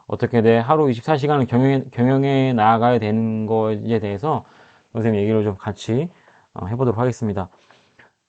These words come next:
여러분들 너무 스트레스 받지 마시고요. 너무 필요 이상으로 잘하려고 하지 마십시오. 그, 그,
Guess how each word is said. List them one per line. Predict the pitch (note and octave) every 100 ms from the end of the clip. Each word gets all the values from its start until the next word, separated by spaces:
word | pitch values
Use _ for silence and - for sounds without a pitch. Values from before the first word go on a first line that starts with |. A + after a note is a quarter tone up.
| -
여러분들 | B2 C3+
너무 | A#2+ B2+ C#3+
스트레스 | - G3+ F#3
받지 | C#3+ E3
마시고요. | A2+ A2 C3 D3 F#3 C#3+ G#2 _ _ _ _
너무 | A#2 A#2 B2 C#3
필요 | C3 G#3+ B3+
이상으로 | A3 G3 F3+
잘하려고 | - A#2 B2 A#2+
하지 | C#3
마십시오. | A#2 G2 - A2+ G2 G#2 G#2+
그, | G#2 G#2 G#2 G2+ G2 -
그, | - G#2+ G#2 G2+ G2+